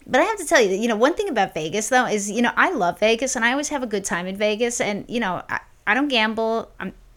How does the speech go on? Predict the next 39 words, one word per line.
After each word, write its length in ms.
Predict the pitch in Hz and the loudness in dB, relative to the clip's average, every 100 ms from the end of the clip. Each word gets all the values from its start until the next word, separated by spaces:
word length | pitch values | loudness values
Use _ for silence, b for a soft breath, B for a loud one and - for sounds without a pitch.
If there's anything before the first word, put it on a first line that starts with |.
| _ | _
I 80 | 180 | -2
don't 160 | 220 277 | -2 0
drink. 400 | 233 233 233 - - | 0 0 -4 -12 -6
I'm 80 | 220 | -2
not 140 | 240 | -2
doing 220 | 269 254 | -2 -2
any 140 | 240 233 | -2 -4
of 40 | |
these 160 | 247 247 | -6 -6
things. 240 | 220 214 | -4 -4
I'm 80 | 208 | -2
not 160 | 233 - | -2 0
partying 460 | 233 226 220 214 | 2 2 0 -4
in 120 | 214 | -4
Vegas, 340 | 202 202 196 202 | 0 0 -2 0
but 120 | 190 | 2
I 60 | 262 | 2
have 200 | 349 359 | 0 -2
a 80 | |
good 220 | 202 220 214 | 0 -2 -2
time 240 | 233 226 | -4 -4
anyway. 340 | 165 214 196 - | -4 -2 -2 -2
And 100 | 208 | -4
my 140 | 233 285 | -4 -6
parents 760 | 311 330 294 220 185 - - b b b | -8 -4 -2 -2 -4 -6 -6 b b b
are 160 | 202 | 0
so, 460 | 220 - 240 208 233 | 2 0 2 4 2
like, 260 | 247 202 202 | 0 -2 0
they 140 | 240 | -2
can't 320 | - 320 277 | 0 -2 0
understand 800 | 240 214 202 - 196 180 170 160 - b b b | 0 -2 -4 -4 -6 -6 -8 -10 -18 b b b
what 280 | 196 220 220 | 2 2 2
the 100 | 220 | -2
attraction 640 | 202 208 180 - 220 180 | 0 -2 -2 -4 -6 -6
is 320 | 170 170 - | -6 -8 -6
with 160 | 180 - | -6 -2
Vegas 400 | 170 165 175 185 | -2 -2 -4 -4
at 60 | |
all. 260 | 185 - | -4 -6